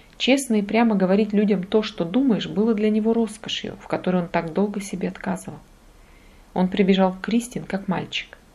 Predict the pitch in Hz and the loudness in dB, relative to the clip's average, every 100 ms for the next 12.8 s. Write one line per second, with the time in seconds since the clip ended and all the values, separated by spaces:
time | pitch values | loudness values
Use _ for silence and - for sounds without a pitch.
0 | - - _ _ _ _ _ _ _ _ | -20 -20 _ _ _ _ _ _ _ _
1 | _ - 196 233 254 247 247 247 233 220 | _ -14 2 4 6 4 0 -4 -2 -2
2 | - 214 214 196 226 - 214 - 202 202 | 2 4 4 4 2 0 -4 0 0 2
3 | 208 202 - 185 180 - - - - _ | -2 -2 -4 -4 -2 -2 -4 -8 -16 _
4 | _ _ _ _ _ - - 170 190 196 | _ _ _ _ _ -12 -8 -4 -2 -2
5 | 180 - 170 - 156 - - - _ - | -6 -10 -10 -10 -14 -16 -20 -20 _ -20
6 | - _ _ - 175 175 175 175 - - | -20 _ _ -8 -6 -4 -6 -6 -8 -10
7 | - - 233 220 208 202 196 196 - 185 | -16 -8 -6 -4 0 4 2 2 -4 -2
8 | 185 180 190 180 180 190 - - - - | -2 -2 -4 -8 -8 -10 -12 -20 -20 -20
9 | - - - 208 220 226 233 - 214 214 | -20 -16 -2 0 2 2 2 0 -4 -4
10 | 220 - 226 202 180 - - 196 208 202 | -4 0 2 2 0 -4 -6 -2 -2 0
11 | 247 247 233 233 240 214 202 196 - - | 2 2 2 0 0 2 2 2 0 -6
12 | - - - 202 226 220 214 | -18 -14 -4 0 2 4 4